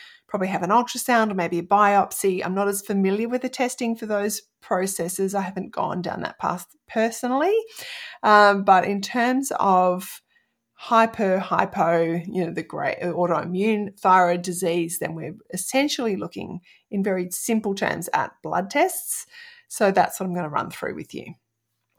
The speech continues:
Now, uh, I will,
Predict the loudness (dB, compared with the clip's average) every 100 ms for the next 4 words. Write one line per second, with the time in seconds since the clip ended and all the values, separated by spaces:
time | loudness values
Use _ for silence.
0 | -18 _ 0 2 0 -6 _ -20 _ -20
1 | -4 2 4 6 4 2 2 2 2 4
2 | 4 2 0